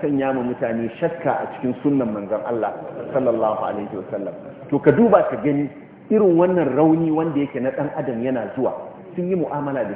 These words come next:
shi a yanda yake. Kuma malaman hadisi gwada malamansu suke yi.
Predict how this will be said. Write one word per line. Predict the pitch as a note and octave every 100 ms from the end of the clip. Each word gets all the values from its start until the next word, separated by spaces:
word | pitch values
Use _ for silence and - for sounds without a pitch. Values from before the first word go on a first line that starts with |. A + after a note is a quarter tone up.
| -
shi | -
a | A2
yanda | C#3 D#3+
yake. | A#2+ G2 - - - - - - - - - - - -
Kuma | F#3+ G#3
malaman | F#3+ D3+ D3+ F#3+
hadisi | F3 C#3+ D#3+ - G3+ - - -
gwada | C3+ G3+ F#3 D3+ - - - - - - -
malamansu | A#2+ B2 B2+ E3 C3+ A#2+
suke | C3 B2+
yi. | G#2+ F#2+